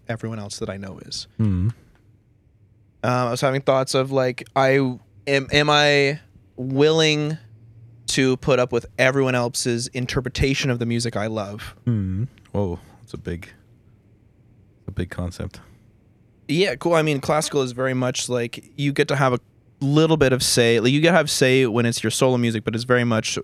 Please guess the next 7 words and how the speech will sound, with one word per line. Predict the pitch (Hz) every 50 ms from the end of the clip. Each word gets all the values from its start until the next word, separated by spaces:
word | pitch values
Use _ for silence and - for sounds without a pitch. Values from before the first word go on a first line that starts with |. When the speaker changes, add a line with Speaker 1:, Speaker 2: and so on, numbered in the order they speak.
| -
Speaker 1:
things | - - - 113 113 113 123
written | 123 120 104 107
on | 113
the | 107 107
page. | - - 113 107 107 107 110 - - - - _ _ _ _ _ - -
Embellish | 131 131 123 120 120 117 120 123 - -
it | -